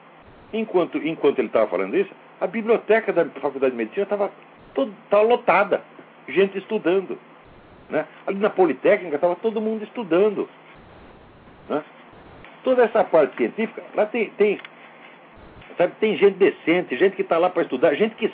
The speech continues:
sabe que aquilo que eles estão recebendo lá foi pago pelo trabalho do povo brasileiro e tá sendo dado de graça pra eles. Gente que tem consciência.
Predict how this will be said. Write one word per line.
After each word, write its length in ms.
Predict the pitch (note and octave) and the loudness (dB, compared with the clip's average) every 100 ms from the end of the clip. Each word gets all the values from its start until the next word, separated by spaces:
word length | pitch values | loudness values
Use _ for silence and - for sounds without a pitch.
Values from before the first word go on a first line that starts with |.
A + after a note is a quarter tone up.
| - | 0
sabe 520 | F3+ A3 A#3+ F#3 F#2 - - - - | 2 2 2 -2 -8 -12 -20 -20 -4
que 40 | F3 | -2
aquilo 240 | - A#3+ | 0 -4
que 80 | A#3 | 2
eles 100 | G3+ | 0
estão 160 | - E3+ | 2 2
recebendo 540 | C3+ - G2 B2 G2+ | 2 0 0 0 2
lá 160 | C3 F#3 | 0 0
foi 180 | - A3+ | 0 -2
pago 540 | - - G#3+ A#3+ A3 | 0 2 4 4 -2
pelo 180 | G#3+ A3 | 0 0
trabalho 440 | G#3+ G3+ G3+ G#3+ | 4 2 4 4
do 100 | A3 | 2
povo 260 | G#3 G#3 G#3+ | 2 2 2
brasileiro 540 | G3 G#3+ G#3 E3 A3 | 2 2 4 6 6
e 20 | A3 | 6
tá 140 | G3 | -2
sendo 220 | G3+ G3+ | -2 -2
dado 200 | F#3+ G3+ | 0 -2
de 80 | G3 | -2
graça 300 | F3 F#3+ G3+ | 0 0 0
pra 180 | G3+ F#3+ | -2 2
eles. 280 | F3+ G#3+ - - - - - | 6 6 4 -10 -20 -20 -6
Gente 260 | A#2+ A#3 | 0 0
que 120 | - G#3+ | 0 -2
tem 200 | A3+ A3+ | -2 -2
consciência. 840 | A#3 A#3+ A3+ F3+ A#3 A#3+ - - | 0 -2 0 2 2 0 -2 -6